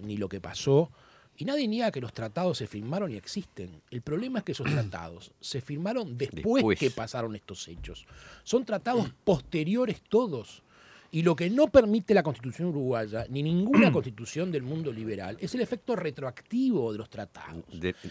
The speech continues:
Speaker 2: y de las normas penales
Speaker 1: Y las normas
Speaker 2: perjudiciales para el
Speaker 1: penales, sobre todo las normas penales perjudiciales
Speaker 2: para el
Speaker 1: para el
Speaker 2: acusado.
Speaker 1: reo. Porque la prescripción, que al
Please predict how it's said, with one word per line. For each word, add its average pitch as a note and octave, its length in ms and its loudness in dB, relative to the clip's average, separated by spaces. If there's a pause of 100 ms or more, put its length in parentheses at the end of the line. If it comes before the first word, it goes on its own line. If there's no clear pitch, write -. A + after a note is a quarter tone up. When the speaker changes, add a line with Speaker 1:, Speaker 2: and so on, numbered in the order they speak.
Speaker 2:
y F#2 100 -2
de F2 120 4
las E2+ 120 2
normas F#2+ 360 2
penales F#2 500 4
Speaker 1:
Y G2+ 60 6
las F#2 160 4
normas G2 220 4
Speaker 2:
perjudiciales G2+ 500 4
para E3+ 140 6
el F3 60 6
Speaker 1:
penales, G3 320 4
sobre F#3 260 4
todo G3+ 180 0
las A3 80 0
normas G3+ 160 0
penales F3+ 300 -2
perjudiciales D3 600 0
Speaker 2:
para F2 100 -4
el - 60 -4
Speaker 1:
para - 20 0
el D#2 140 0
Speaker 2:
acusado. F2+ 60 -16
Speaker 1:
reo. F2+ 360 -12 (500)
Porque C#3 420 -2 (260)
la B2 280 0
prescripción, E3 1000 6
que A2+ 120 -4
al A2 120 -4